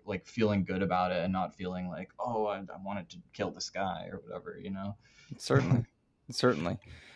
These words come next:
Speaker 2: And the, the choice to go free to play in the, in, in the Steam marketplace, uh, versus in the console space, which is where I'll get to have those co-op moments and get to mess with my friends and,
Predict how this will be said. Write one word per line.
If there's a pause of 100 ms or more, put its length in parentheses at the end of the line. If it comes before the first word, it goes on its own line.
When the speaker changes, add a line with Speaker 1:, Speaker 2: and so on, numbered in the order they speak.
(160)
Speaker 2:
And
the, (240)
the
choice
to
go
free
to
play
in
the, (260)
in,
in
the
Steam
marketplace, (320)
uh,
versus
in
the
console
space,
which
is
where
I'll
get
to
have
those
co-op
moments
and
get
to
mess
with
my
friends
and,